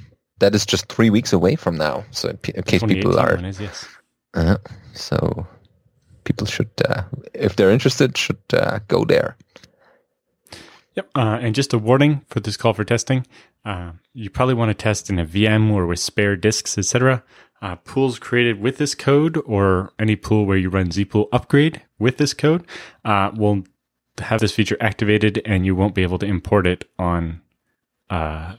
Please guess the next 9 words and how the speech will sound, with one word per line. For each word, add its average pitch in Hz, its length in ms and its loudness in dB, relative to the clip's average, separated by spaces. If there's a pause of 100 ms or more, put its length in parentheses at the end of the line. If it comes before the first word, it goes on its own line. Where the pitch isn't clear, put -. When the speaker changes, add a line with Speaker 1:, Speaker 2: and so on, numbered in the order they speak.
Speaker 2:
a 98 60 -8
pool 104 240 2
that 101 200 0
doesn't 110 340 2
have 82 260 -2
the 80 100 -8
encryption 80 360 -8
feature. - 340 -10 (420)
Um, 85 460 0